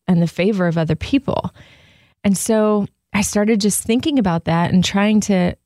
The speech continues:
answer the question of why it mattered so much to me, what other people thought of me. And I realized that the most painful moments I've experienced in my life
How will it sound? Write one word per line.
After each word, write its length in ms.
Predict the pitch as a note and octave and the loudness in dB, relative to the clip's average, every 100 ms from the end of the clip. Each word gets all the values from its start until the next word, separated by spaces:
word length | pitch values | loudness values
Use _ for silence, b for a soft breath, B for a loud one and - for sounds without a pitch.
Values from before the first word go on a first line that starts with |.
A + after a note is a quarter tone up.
| _ | _
answer 400 | F#3+ A3 A#3+ G3+ F#3 | -2 0 0 0 0
the 80 | |
question 380 | F3+ A3+ B3+ B3 | -2 -4 -2 0
of 80 | G3 | 2
why 240 | D#3+ E3+ G3+ | 2 0 2
it 160 | G#3+ | 2
mattered 420 | F3+ F#3+ A3+ A3 F3+ | 2 2 2 0 -2
so 260 | - G3+ | -2 0
much 280 | G#3 B3 - | 2 2 -2
to 80 | A#3+ | 0
me, 140 | G3 F3 | 2 2
what 160 | F3 | 0
other 140 | F#3 G3 | 0 0
people 220 | A#3 A3+ | 0 0
thought 300 | - G#3+ C#4+ | -2 -2 2
of 60 | |
me. 220 | A3+ F3 F3+ B B B B | 2 2 0 B B B B
And 100 | G#3+ | 0
I 40 | G#3+ | 2
realized 440 | A#3 C#4+ A3 G#3 | 2 2 2 0
that 240 | G3 F3 - | -2 -2 -2
the 120 | F#3 | 0
most 280 | G3 G#3+ - | 2 2 -4
painful 460 | - G#3+ A#3+ C4+ B3 | 0 2 2 2 2
moments 460 | F#3+ F3 G#3 A3 | 4 2 0 0
I've 120 | F#3 | 0
experienced 580 | E3 - - F3+ F3 E3 | 0 -4 -2 0 0 2
in 60 | F3 | 2
my 140 | E3+ | 2
life 440 | - D#3+ F3 - | 2 0 -2 -6